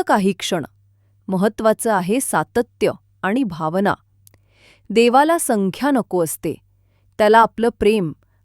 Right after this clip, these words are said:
आपला भाव हवे असतात. मन स्वच्छ असणं महत्त्वाचं. आंघोळ झाली की नाही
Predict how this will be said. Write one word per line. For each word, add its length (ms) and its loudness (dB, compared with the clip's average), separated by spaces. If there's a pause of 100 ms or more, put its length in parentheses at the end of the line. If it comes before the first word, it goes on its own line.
(100)
आपला 320 2
भाव 400 0
हवे 260 -2
असतात. 380 -4 (840)
मन 320 4
स्वच्छ 460 -4
असणं 340 0
महत्त्वाचं. 640 -4 (840)
आंघोळ 460 4
झाली 320 2
की 160 0
नाही 320 0